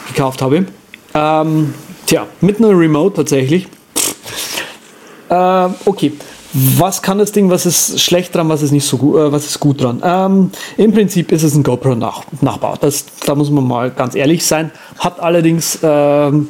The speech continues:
funktioniert. Das Schöne ist, ähm,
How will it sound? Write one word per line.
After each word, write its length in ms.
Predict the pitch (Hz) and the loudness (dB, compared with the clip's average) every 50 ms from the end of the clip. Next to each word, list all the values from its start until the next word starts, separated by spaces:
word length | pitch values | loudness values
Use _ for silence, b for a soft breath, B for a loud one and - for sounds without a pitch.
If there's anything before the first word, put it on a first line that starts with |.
| B B B B B - | B B B B B -4
funktioniert. 800 | - - 190 190 185 - - 175 175 180 208 254 - - - - _ _ _ _ _ - | -2 0 0 0 0 0 2 4 4 4 4 2 0 -4 -12 -20 _ _ _ _ _ -2
Das 140 | 151 139 | 0 0
Schöne 300 | - - 170 180 202 190 | 2 2 4 4 4 2
ist, 600 | 180 - - - 180 175 180 170 - - - - - | 0 -2 -2 2 2 4 4 2 0 -2 -4 -2 0
ähm, 580 | 156 143 139 139 139 139 139 139 139 143 139 | 0 0 2 2 0 0 2 2 2 2 0